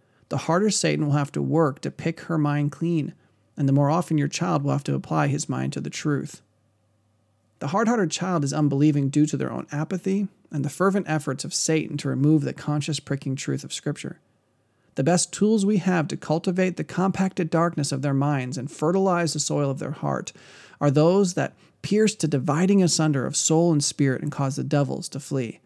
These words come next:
There is nothing more vital for the hard-hearted child than pure, unadulterated Bible. It's powerful, and Satan hates it. So be consistent and loving and patient and clear and prayerful. And did I mention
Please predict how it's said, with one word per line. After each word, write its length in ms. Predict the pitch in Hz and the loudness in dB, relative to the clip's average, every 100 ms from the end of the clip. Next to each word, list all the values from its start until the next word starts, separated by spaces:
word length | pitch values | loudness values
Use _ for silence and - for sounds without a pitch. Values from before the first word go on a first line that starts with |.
| _ _ _ _ _ _ _ - | _ _ _ _ _ _ _ 2
There 140 | 160 | 6
is 100 | 147 | 6
nothing 320 | 175 165 156 | 6 6 6
more 220 | 156 160 160 | 8 6 4
vital 520 | 139 156 156 120 - | 6 6 6 2 -6
for 120 | - 135 | -10 -6
the 120 | - | -4
hard-hearted 520 | 151 151 151 156 143 | 0 2 4 2 0
child 340 | - 143 127 | 0 0 0
than 120 | 135 143 | -2 -6
pure, 440 | - 156 160 170 _ - | 0 2 2 -2 _ -8
unadulterated 920 | 143 123 143 156 151 160 160 151 143 139 | -4 -4 -2 0 0 0 0 2 0 -2
Bible. 460 | 113 117 - - _ _ _ _ _ _ - | -4 -6 -8 -12 _ _ _ _ _ _ -14
It's 140 | - | -12
powerful, 600 | - 170 190 147 - - _ _ _ _ - | -4 4 6 6 -2 -8 _ _ _ _ -10
and 120 | 139 | -4
Satan 300 | - 165 135 | 0 0 2
hates 300 | 127 139 - | 2 0 -2
it. 100 | - _ _ _ _ _ _ | -8 _ _ _ _ _ _
So 140 | - 131 | -2 4
be 120 | 180 | 4
consistent 680 | 226 226 - 214 - 131 - | 6 4 4 2 0 -6 -4
and 220 | 131 135 | -2 2
loving 360 | 170 170 113 82 | 2 2 -2 -6
and 180 | 127 131 | -8 -10
patient 560 | - - 202 - 143 | -8 -2 0 0 -4
and 180 | - 139 | -6 -10
clear 520 | - - 180 135 - - | -6 2 2 2 -2 -8
and 180 | 139 - | -10 -8
prayerful. 680 | - 190 202 143 - - - _ _ _ _ _ _ - | -4 2 4 2 -2 -10 -12 _ _ _ _ _ _ -6
And 100 | 160 | -2
did 120 | 247 | -2
I 60 | |
mention 520 | 247 254 - 214 196 | 0 -2 -2 -2 -2